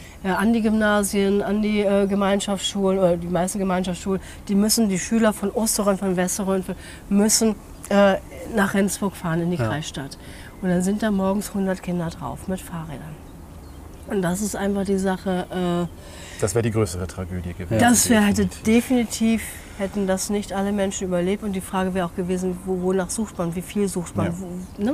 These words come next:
Speaker 1: das Ganze. Das ist
Speaker 3: Also
Speaker 1: das.
Speaker 3: kann man von Glück
Speaker 1: So,
Speaker 3: im Unglück
Speaker 1: ja,
Speaker 3: sprechen.
Speaker 1: absolut. Meine, äh, Arbeitskollegin saß im Auto, wollte auf die nächste Fähre fahren. Sie hat auch die Polizei gerufen und sagt, also live ist zu sehen,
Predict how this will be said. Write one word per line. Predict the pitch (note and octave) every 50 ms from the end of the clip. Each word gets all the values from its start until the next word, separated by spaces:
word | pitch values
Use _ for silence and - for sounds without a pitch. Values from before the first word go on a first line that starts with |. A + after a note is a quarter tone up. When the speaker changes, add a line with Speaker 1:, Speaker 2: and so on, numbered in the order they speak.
| D#4+
Speaker 1:
das | - - - -
Ganze. | - D#3+ E3+ F3 - - F3 D#3+ - - - - - - - - -
Das | G#3 G3+ F#3+ -
ist | F#3+ E3
Speaker 3:
Also | G#2 G2+ G#2
Speaker 1:
das. | D3+ D3+ - -
Speaker 3:
kann | - A2
man | A2 A2
von | - - A2+ A2
Glück | G2+ G#2+
Speaker 1:
So, | A2 G#3+ G#3
Speaker 3:
im | - A2 G#2
Unglück | G#2+ A2 G2 F#2 F#2+ F2+
Speaker 1:
ja, | G#3 G#3 G#3 G3+ A3+ B3+
Speaker 3:
sprechen. | B3+ -
Speaker 1:
absolut. | - A#3 A3 - - - B3 A3 A3 A#3+ C#4 D#4+ E4+ - - A#3+
Meine, | A3 A#3 A3+ A3+ A#3 A#3+ A#3+ A#3+ A#3 A#3 A#3 F#3
äh, | A3+ A3+ A3+ A3 A3 - -
Arbeitskollegin | B3 C#4 C#4+ D4+ - - - - C#4 C4 C4 C4 C4 A#3+ B3+ B3+ B3+ B3 - - - - - - - -
saß | G3+ G3 A3+ A3+ A3+ A#3 C4 B3+ - -
im | A3 A#3 A3
Auto, | E3+ G#3+ A3+ B3 A#3+ C4 B3 A3
wollte | A3 A3 A3+ A3+ F#3+
auf | G3 -
die | - A3+
nächste | A3+ A3 A3+ G#3+ - A3+
Fähre | G#3 - - A3+ G#3+ G#3 G3
fahren. | - - G#3+ G#3+ G#3+ A3
Sie | G3+ A3
hat | G#3+ G3+
auch | G3 G3+
die | F#3 -
Polizei | G3+ - G#3+ G3+ F#3+ F#3+ - - G#3 G3+ G#3+
gerufen | G#3 G#3+ G#3 G3 G#3+ G#3+ G3+ - A3 G#3 G3
und | F#3+ F#3
sagt, | G3 G3 G3 E3
also | F3+ F3+ F#3 G3 F#3+ F#3 - - - - - - - - - - - - - - - -
live | G#3+ G3+ G3 G#3 A#3 C4 B3+ -
ist | A3+ A#3+ A3+ - - -
zu | A3+ G#3+
sehen, | G3 F#3+ G3+ G3+ G#3 G#3 A3 A#3 A#3+